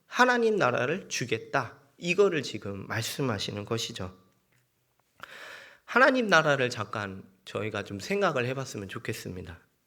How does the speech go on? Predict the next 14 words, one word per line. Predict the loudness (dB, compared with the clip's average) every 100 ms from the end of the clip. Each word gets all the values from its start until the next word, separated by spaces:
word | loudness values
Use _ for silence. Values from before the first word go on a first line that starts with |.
| -20 -20 -20 -20 -20
하나님 | 2 4 6 4 4
나라를 | 4 4 4 2 0 -4 -14 -6
좀 | -4
얘기를 | -2 -2 -2 -4
해보면요, | -4 -2 -2 -2 -4 -6 -8 -12 _ -20 -20 -20 -4
하나님이 | 4 4 4 2 4 2 0
다스리시는 | -6 -6 -6 -4 -6 -6 -6 -6 -8 -10 -10
복된 | 0 0 0 4 6 6 4
나라를 | 2 2 0 0 -2
가리켜서 | -2 -6 -8 -10 -8 -6 -6
하나님 | -6 -6 -4 -4 -4 -4
나라다 | -6 -6 -4 4 4 4 0
이야기를 | 0 2 2 -2 -6 -6
합니다. | -6 -6 -8